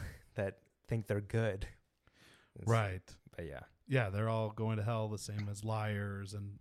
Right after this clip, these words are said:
Speaker 2: these other s-, like, things that
Speaker 1: Yeah.
Speaker 2: And then hell, it, even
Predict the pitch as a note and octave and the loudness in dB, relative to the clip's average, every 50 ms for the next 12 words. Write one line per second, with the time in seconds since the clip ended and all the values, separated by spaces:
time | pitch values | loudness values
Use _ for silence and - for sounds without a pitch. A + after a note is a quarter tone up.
0 | - - A#2+ A#2+ A#2 G#2 A2 A2 G#2+ A2 G#2+ G2+ - - - _ _ - G#2+ F#2+ | -6 -2 0 2 2 2 2 0 2 2 0 0 -2 -6 -16 _ _ -4 -4 -4
1 | - - - B2+ A2+ G#2 G#2 G2 G#2 G2 F#2+ - - - - - _ _ _ _ | -4 -6 -4 -2 0 0 0 -2 -4 -6 -8 -10 -16 -20 -20 -20 _ _ _ _
2 | _ _ - _ - - B2 A2 F#2 D2 - - - - _ _ C3+ C3 B2+ A#2+ | _ _ -20 _ -10 0 2 2 2 2 -2 -8 -14 -20 _ _ 6 8 8 8
3 | A2+ G#2+ G2 C#3 C3+ C#3 B2+ A2 A2+ A#2+ A#2+ A#2 - - C3 C3 B2 B2 B2+ | 6 6 6 6 8 8 6 4 4 2 0 -2 -4 -4 -2 0 0 0 0